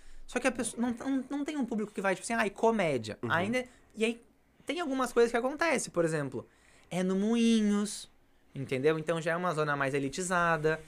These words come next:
Speaker 1: Então já vai um público mais elitizado. O ingresso tem um valor mais caro que o boteco.
Speaker 2: Sim.
Speaker 1: Então,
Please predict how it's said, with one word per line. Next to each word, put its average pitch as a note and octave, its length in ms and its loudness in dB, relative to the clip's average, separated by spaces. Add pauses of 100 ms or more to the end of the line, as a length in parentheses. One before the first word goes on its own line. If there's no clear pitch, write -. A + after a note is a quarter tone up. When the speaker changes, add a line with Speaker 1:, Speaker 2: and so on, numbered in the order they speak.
(340)
Speaker 1:
Então F3+ 180 0
já F#3+ 160 4
vai G#3 220 2
um G3 100 -2
público D3+ 400 -2
mais C3 140 -2
elitizado. D3 600 2 (240)
O E3+ 140 2
ingresso G3 800 2 (100)
tem F#3 140 2
um F3 80 0
valor D#3+ 460 2
mais D3 360 -2
caro C#3+ 400 0
que - 160 -10
o D3+ 80 0
boteco. E3+ 720 2 (120)
Speaker 2:
Sim. G#2 340 -2
Speaker 1:
Então, G#3+ 480 2